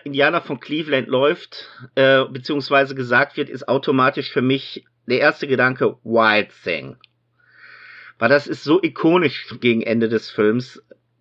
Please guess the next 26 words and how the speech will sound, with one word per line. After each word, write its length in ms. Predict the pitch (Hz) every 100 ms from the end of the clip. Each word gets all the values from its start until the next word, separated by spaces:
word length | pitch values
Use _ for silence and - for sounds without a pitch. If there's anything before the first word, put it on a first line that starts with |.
| _ _ 117
Die 160 | 135
Platte 400 | 127 - - 208
ist 580 | 175 - 156 147 - - _ - - - _ _
genial 760 | 127 127 151 135 131 131 156 160
und 300 | - 143 127
ich 140 | 123
muss 120 | 143
auch 140 | 147 143
ganz 240 | 143 -
ehrlich 220 | 156 143
sagen, 320 | 147 139 147 143 - - _ -
ich 220 | 131 -
höre 260 | 185 202 185
diesen 460 | 127 151 180 185
Song 400 | - - 160 151
am 180 | 143 143
liebsten 540 | 151 180 - - 160 -
auch 180 | 135 147
vom 220 | - 139
Soundtrack 640 | - - 139 156 - 120 -
von 160 | 107
Major 320 | 101 95 107
League 180 | 98 -
Indianer 360 | 95 95 90 90
von 220 | 92 87
Cleveland. 560 | - 87 - 95 123